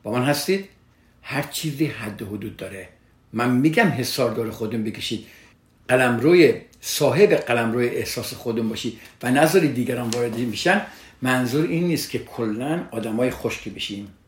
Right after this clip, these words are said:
ما می‌خوایم که دیگران رو بیان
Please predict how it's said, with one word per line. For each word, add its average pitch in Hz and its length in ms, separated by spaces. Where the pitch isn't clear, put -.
ما 139 140
می‌خوایم 190 480
که - 100
دیگران 135 600
رو 202 220
بیان 180 400